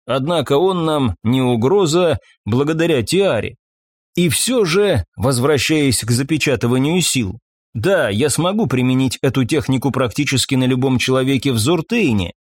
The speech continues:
Вот только эти люди мне не соперники, я и убить любого из них могу одним взмахом руки. А вот если сражаться с кем-нибудь вроде моих близких друзей,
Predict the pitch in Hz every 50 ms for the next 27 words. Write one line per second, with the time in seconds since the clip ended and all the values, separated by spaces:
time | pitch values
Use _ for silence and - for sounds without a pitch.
0 | _ _ _ _ _ - 117 123 165 147 - - 180 170 147 113 139 160 160 139
1 | 123 120 143 143 147 180 190 160 180 170 147 135 131 131 135 127 - - 165 170
2 | - 240 262 226 156 117 104 95 - - 90 - - _ _ - 107 117 143 147
3 | 143 143 151 156 143 165 240 240 - - 120 110 123 113 117 123 113 120 123 120
4 | 117 104 117 127 104 - 120 123 123 120 131 135 131 127 117 131 135 127 120 107
5 | 104 113 135 135 123 101 110 120 131 135 170 185 160 - 127 110 87 - _ _
6 | _ _ _ _ - 127 131 143 - 110 123 160 160 - 139 135 113 98 117 120
7 | 120 107 104 135 160 - - 139 127 - - - 139 151 147 143 139 135 127 -
8 | 107 117 131 139 127 127 123 123 127 131 113 95 98 117 139 139 117 - - 127
9 | 113 107 120 131 131 123 101 104 123 156 185 196 185 135